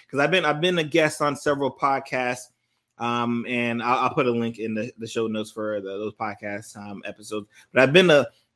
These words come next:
I've been a guest on several podcast shows where I kinda talk about the importance of establishing who you are.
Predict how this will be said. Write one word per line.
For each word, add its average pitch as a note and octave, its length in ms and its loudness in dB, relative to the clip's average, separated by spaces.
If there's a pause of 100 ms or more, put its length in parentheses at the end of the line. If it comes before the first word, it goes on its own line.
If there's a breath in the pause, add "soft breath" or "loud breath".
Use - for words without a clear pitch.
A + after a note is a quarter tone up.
(160)
I've A#2+ 140 0
been F3 160 6
a D#3+ 40 4
guest D3 400 4
on C3 120 -4
several C#3 260 0
podcast B2+ 560 -2
shows A#2+ 500 0 (320 soft breath)
where B2+ 180 2
I B2 100 2
kinda D#3 320 -2
talk D3 320 0
about C3 240 0
the B2+ 120 -2
importance B2+ 600 -2
of C3 200 -2
establishing B2+ 680 -4
who C3+ 260 -2
you B2+ 260 0
are. F#2+ 280 -4